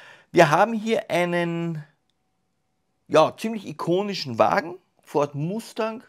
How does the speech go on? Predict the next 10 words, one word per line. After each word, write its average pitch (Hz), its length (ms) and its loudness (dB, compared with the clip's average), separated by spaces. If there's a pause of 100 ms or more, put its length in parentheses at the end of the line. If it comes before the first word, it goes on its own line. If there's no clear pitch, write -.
sagt - 500 -6
ja 190 220 0
vielen 202 420 -10
was. 185 240 -2
Mustangs 175 580 -10
sind 180 200 -10
ja 180 100 2
eigentlich 143 320 -4 (380)
so 156 180 -2
die 147 320 -6